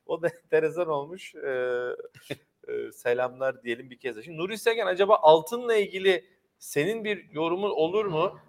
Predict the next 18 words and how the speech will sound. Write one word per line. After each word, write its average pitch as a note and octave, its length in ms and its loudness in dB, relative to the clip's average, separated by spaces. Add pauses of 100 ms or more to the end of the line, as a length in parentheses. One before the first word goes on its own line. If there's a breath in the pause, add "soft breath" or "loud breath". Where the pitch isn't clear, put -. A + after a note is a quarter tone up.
Sevgili E3+ 480 -2
Mehmet, G3 320 -2 (280)
hani C#3+ 260 -4
borsa F#3+ 420 8
ve G3+ 60 8
altın E3+ 540 6
diyor. D3+ 220 2 (100)
Belki C3+ 260 6
o F3 120 0
portföy D#3 560 2
dağılımını, D3 720 6 (340)
e, - 60 -4 (500)
bir C#3 100 -6
miktar, C3+ 440 2 (200)
e, A#2+ 120 -4
sordu. F3 500 2
Ne E3 140 6
dersin? - 360 4